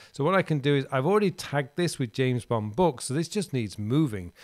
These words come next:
So what I'm gonna do is I'm just gonna get the note like this, I'm gonna move it down to miscellaneous, and it goes. This one I've already tagged, as you can see. So again, all I have to do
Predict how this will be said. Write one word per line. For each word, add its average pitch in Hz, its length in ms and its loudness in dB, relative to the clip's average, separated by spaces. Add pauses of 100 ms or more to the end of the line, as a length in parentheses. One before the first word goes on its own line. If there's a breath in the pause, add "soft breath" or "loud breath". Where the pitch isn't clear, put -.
(160 loud breath)
So - 140 -6
what 175 80 0
I'm 202 40 -2
gonna 185 140 0
do 185 220 2
is 135 80 2
I'm 131 100 0
just 131 140 -6
gonna 131 160 -2
get 165 220 -4
the 175 80 -2
note 135 220 2
like 110 260 -4
this, 143 340 2
I'm 113 100 -6
gonna 104 180 -4
move 120 280 -2
it 131 120 -6
down 110 440 -4
to 104 340 -6
miscellaneous, 98 880 -8 (480 soft breath)
and 110 160 -4
it 101 100 -12
goes. 92 380 -8 (260 loud breath)
This 143 220 -2
one 156 280 2
I've 117 200 -2
already 113 320 0
tagged, 151 500 -2
as 107 140 -6
you 104 60 -8
can 113 120 -6
see. 180 340 -2
So 117 220 -4
again, 139 340 -2 (120)
all 151 200 2
I 135 120 0
have 120 200 -4
to 120 60 -10
do 175 480 2